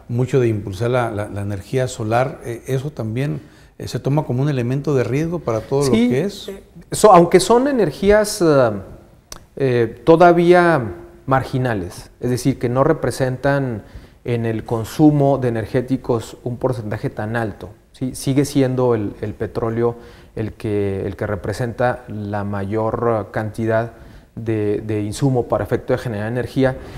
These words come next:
Speaker 2: Estas otras energías yo creo que son complementarias, pero no solamente eso, poco a poco se irán, se irán incrementando su utilización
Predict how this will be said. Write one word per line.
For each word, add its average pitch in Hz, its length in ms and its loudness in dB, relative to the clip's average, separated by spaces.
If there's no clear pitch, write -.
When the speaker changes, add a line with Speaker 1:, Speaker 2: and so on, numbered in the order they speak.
Speaker 2:
Estas - 380 6
otras 165 420 6
energías 131 760 2
yo 151 120 8
creo 175 120 6
que 160 80 4
son 160 160 2
complementarias, 151 1000 4
pero 156 320 12
no 165 300 6
solamente 180 580 4
eso, 180 320 2
poco 160 220 6
a 170 120 4
poco 165 320 4
se 151 200 -2
irán, 127 420 0
se - 160 -6
irán 123 300 -2
incrementando 127 760 -4
su 127 120 -8
utilización 131 600 -2